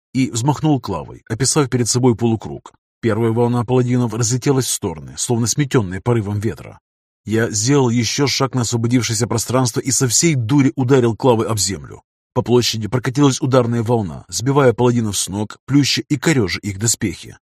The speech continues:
впечатывая их в стены домов и сметая с крыш. Конечно, это было далеко до ультимативного скилла Полсона,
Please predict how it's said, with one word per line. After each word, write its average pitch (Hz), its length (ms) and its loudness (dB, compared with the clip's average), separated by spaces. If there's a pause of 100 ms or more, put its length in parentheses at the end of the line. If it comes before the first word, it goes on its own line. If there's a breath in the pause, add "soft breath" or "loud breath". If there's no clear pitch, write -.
(160)
впечатывая 101 600 -2
их 104 240 -4
в - 60 -6
стены 120 320 2
домов 113 360 0
и - 60 -6
сметая 117 460 -2
с - 100 -2
крыш. - 380 -6 (500)
Конечно, 120 400 -2
это 123 240 0
было 131 240 4
далеко 127 460 2
до 101 100 -2
ультимативного 113 800 0
скилла 110 340 0
Полсона, 98 640 -2